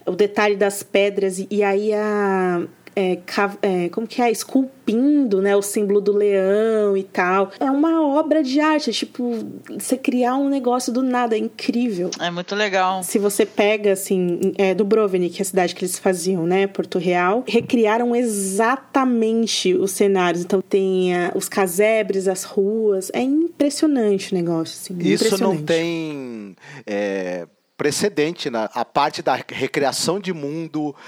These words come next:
Speaker 3: a parte da, de, de todo esse trabalho da geografia das cenas, a parte do, do, do, do figurino, do, dos cenários, tecnicamente falando,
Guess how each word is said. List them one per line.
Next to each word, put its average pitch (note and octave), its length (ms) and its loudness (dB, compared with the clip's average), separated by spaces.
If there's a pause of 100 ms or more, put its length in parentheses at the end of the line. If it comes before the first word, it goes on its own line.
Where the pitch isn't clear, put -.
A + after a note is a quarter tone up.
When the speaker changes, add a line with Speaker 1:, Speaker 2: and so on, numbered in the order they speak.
(140)
Speaker 3:
a A#2 120 -2
parte D#3 340 0
da, C#3+ 140 0
de, B2 180 -8
de A#2 200 -12
todo E3+ 200 -4
esse - 160 -6
trabalho D3 320 0
da C#3+ 100 0
geografia C#3+ 680 -2
das - 160 0
cenas, C3 640 -2 (320)
a A2 140 -4
parte D#3 420 0 (160)
do, B2 220 -6
do, A#2 340 -6
do, G#2 640 -8
do C#3 80 -4
figurino, D#3+ 1000 0 (280)
do, B2 200 -2
dos B2 160 -8
cenários, D3+ 760 2
tecnicamente F3+ 1040 -2
falando, D#3+ 760 -2